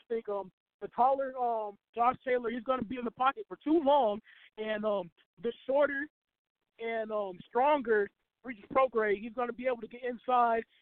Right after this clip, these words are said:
because Taylor's gonna let him get inside, and he's gonna go to the body and wear him down. So I think, uh, so I'm picking Prograis by late, by late round stoppage, probably rounds, um,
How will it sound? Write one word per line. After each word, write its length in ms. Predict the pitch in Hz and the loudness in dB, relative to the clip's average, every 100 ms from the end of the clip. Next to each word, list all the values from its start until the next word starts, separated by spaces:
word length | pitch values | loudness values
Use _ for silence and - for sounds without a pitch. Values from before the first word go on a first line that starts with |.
| _ _ _ _ - | _ _ _ _ -12
because 360 | 226 233 226 - - | -4 0 0 -2 -2
Taylor's 240 | 254 240 | 2 2
gonna 140 | 226 190 | 0 -4
let 220 | 226 285 | 0 0
him 80 | 214 | 0
get 160 | 220 | -4
inside, 420 | 208 - 208 202 214 | -6 -6 -4 -4 -6
and 140 | 220 | -6
he's 80 | 202 | -4
gonna 240 | 233 214 | -4 -4
go 220 | 202 233 | -4 -4
to 40 | 233 | -4
the 100 | 220 | -6
body 320 | 220 220 226 | -4 -4 -6
and 120 | 196 | -8
wear 200 | 202 214 | -6 -6
him 80 | 202 190 | -8 -8
down. 240 | 190 156 _ - - - | -10 -12 _ -20 -12 2
So 100 | 220 | 4
I 100 | 247 | 4
think, 220 | 285 262 247 | 0 -6 0
uh, 240 | 226 226 220 | 0 0 0
so 60 | |
I'm 100 | 285 | 0
picking 320 | - 294 262 226 _ _ _ - | 0 -10 -10 -12 _ _ _ 0
Prograis 460 | 269 285 262 247 | 2 2 2 2
by 140 | 226 202 | 0 -2
late, 260 | 220 254 - | -2 -4 -4
by 140 | 180 202 | -2 -2
late 240 | 220 254 | 0 -2
round 240 | 233 226 220 | 0 -2 -2
stoppage, 340 | 240 233 254 | 0 0 -2
probably 300 | - 233 226 202 185 | 2 2 2 -4 -2
rounds, 320 | 214 220 190 | 2 2 2
um, 280 | 214 196 | 0 0